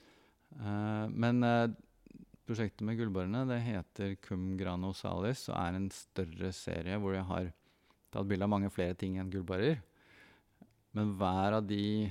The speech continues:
tingene jeg har fotografert, så har utgangspunktet vært at jeg vil fotografere noe som skal vise deg som betrakter, så tydelig som mulig,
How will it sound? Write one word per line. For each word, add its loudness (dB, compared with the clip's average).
tingene -2
jeg 0
har -12
fotografert, -2
så -2
har 2
utgangspunktet -4
vært -2
at -6
jeg 0
vil -2
fotografere -2
noe -2
som -6
skal -2
vise -2
deg 0
som -2
betrakter, -2
så -8
tydelig 0
som 0
mulig, 2